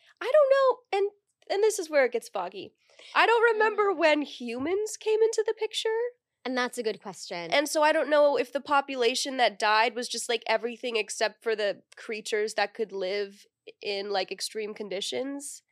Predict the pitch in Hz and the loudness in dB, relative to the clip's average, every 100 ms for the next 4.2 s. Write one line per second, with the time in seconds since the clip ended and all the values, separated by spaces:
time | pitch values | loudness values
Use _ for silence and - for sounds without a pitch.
0 | _ _ 240 220 233 202 208 202 - 247 | _ _ -10 -8 -8 -6 -8 -8 -8 -6
1 | 320 440 - 302 220 269 415 - - - | -4 -6 -4 -4 -4 -4 -4 -6 -10 -8
2 | - 185 107 _ 220 226 - 269 277 349 | -8 -8 -8 _ -16 -12 -8 -6 -4 -2
3 | 370 349 320 311 320 - - - 226 - | -2 -4 -4 -2 -2 -4 -8 -10 -10 -12
4 | - | -14